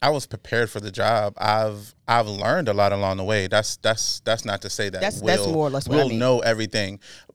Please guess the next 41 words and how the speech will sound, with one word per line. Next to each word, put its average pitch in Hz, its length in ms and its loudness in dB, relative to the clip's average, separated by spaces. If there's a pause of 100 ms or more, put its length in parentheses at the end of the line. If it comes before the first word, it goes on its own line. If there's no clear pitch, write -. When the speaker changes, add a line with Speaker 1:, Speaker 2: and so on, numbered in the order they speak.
Speaker 2:
Okay. 160 140 -6 (200)
Speaker 1:
As 135 240 2
far 160 280 6
as 135 120 0
those 127 280 0
things, 117 540 -4 (1200)
we 113 240 -6
need 110 220 -4
to 98 60 -10
get 98 160 -4
in 95 100 -8
the 95 60 -12
door, 90 400 -10 (140)
if, 107 220 -10 (300)
if, 101 220 -8 (200)
if 101 100 -10
that 101 160 0
makes 92 160 -12
sense. 85 240 -14
And 104 120 -6
if 101 120 -8
you 120 100 -2
don't 107 200 -4
have 107 220 0
your, 98 400 -4 (600)
if 110 180 -8
you 135 160 -2
don't 139 300 0 (320)
know 107 760 0 (300)
<laughs> - 280 -20
whether 113 380 2
or 110 60 -2
not, 104 460 -2
um, 95 480 -6
you 101 160 -12
wanna 101 160 -6
be 98 100 -12
single, 98 640 -6
you 95 180 -12
wanna 95 220 -6
be 95 320 -14